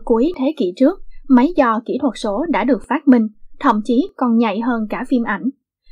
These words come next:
Chúng ta có thể sử dụng máy tính để phân tích trực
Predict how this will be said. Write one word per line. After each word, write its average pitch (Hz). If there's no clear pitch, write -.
Chúng 254
ta 233
có 294
thể 233
sử 233
dụng 196
máy 214
tính 226
để 208
phân 247
tích 349
trực 240